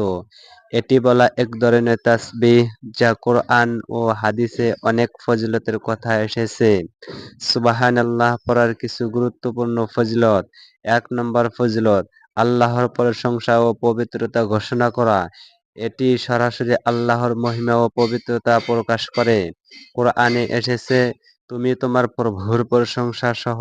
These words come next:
তার পবিত্রতা ঘোষণা করো।" সূরা আল হিজর। দুই নম্বর ফজিলত, প্রচুর সওয়াব পাওয়া যায়। রাসূল করিম সাল্লাল্লাহু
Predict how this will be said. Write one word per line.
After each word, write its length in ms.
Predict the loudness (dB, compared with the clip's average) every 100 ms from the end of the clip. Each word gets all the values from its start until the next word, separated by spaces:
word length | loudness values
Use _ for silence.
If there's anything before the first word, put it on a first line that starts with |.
| -6
তার 280 | 0 0 0 -2
পবিত্রতা 580 | -4 -4 -6 -6 -2 -2
ঘোষণা 420 | -2 -4 -2 -2
করো।" 300 | 0 -2 0 -2 -8 -20 _
সূরা 340 | -10 -2 0 2
আল 180 | 2 2 0
হিজর। 380 | -2 -4 -2 -4 -6 -12 _ -20 _ _ _ _
দুই 200 | -2 0
নম্বর 340 | 2 2 2 2
ফজিলত, 540 | 0 -2 0 2 2 0 _ -20 -4
প্রচুর 380 | 2 2 2 -2
সওয়াব 380 | -2 0 2 0 0
পাওয়া 260 | 2 2
যায়। 280 | 2 2 2 -2 -4
রাসূল 280 | -4 -2 -2
করিম 240 | 0 -2 -2
সাল্লাল্লাহু 760 | -2 -2 -2 0 2 2 0